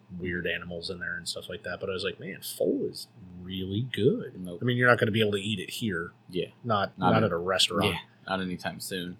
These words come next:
Speaker 1: I mean,
Speaker 2: It's, that horse is not, can't.
Speaker 1: I get it. I mean, I'll, I'll say something really unpopular,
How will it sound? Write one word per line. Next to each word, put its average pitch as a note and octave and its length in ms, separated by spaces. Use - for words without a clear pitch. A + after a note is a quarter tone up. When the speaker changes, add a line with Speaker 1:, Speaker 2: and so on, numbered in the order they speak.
Speaker 1:
I - 40
mean, F2 240
Speaker 2:
It's, - 220
that F2 220
horse F#2 320
is - 80
not, - 180
can't. D#2+ 260
Speaker 1:
I C#3+ 60
get F2+ 120
it. F2 280
I - 40
mean, A2 100
I'll, G#2 200
I'll A#2 120
say G#2+ 180
something G2 360
really F#2+ 260
unpopular, F#2 600